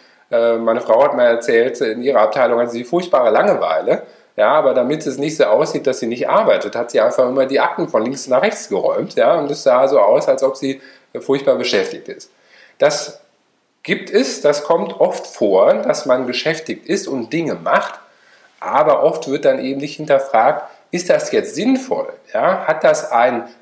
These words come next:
Wert? Wird damit irgendwas erreicht?" Und das ist natürlich gefährlich, wenn man diese Unterscheidung nicht vornimmt und eben beschäftigt ist, den ganzen Tag was macht, aber das, was man macht, eigentlich gar nicht so einen großen Wert hat.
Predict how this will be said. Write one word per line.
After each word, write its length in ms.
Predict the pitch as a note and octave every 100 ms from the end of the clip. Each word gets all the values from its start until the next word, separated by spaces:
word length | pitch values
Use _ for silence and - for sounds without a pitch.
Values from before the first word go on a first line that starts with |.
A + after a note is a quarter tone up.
| -
Wert? 600 | E2+ F2+ F#2+ C3+ F3+ - - -
Wird 180 | B2+ C#3
damit 340 | C#3+ C#3 C#3 D#3
irgendwas 440 | F#3 E3 D#3 -
erreicht?" 640 | A#2 G#2+ F3+ D3 - - _ _ _ _
Und 100 | G#2+
das 180 | B2+ -
ist 80 | -
natürlich 440 | D#3 E3 D#3+ D#3
gefährlich, 640 | - - D#3+ F#3+ B2+ A#2+ B2+
wenn 100 | B2
man 160 | A#2+
diese 200 | B2 C#3
Unterscheidung 640 | B2 C3 B2 C#3 A2 G#2+
nicht 220 | D3 - -
vornimmt 500 | - - F#2 C#3 -
und 300 | A#2 A2+ -
eben 240 | A#2 G#2+
beschäftigt 560 | G2 - D3 - D#3+ -
ist, 320 | - - - - - - -
den 80 | A2
ganzen 360 | G#2 - - -
Tag 300 | B2+ C3+ -
was 260 | F2+ -
macht, 440 | - C#3+ - - -
aber 160 | G2+
das, 300 | - A#2+ -
was 220 | C3+ - A#2
man 180 | G2
macht, 280 | G#2 - -
eigentlich 320 | G#2 G#2+ G#2+
gar 180 | - -
nicht 180 | B2+ A#2
so 100 | B2
einen 80 | A2
großen 440 | G2+ C#3 C3 G2
Wert 240 | G#2 C#3+ A#2+
hat. 160 | -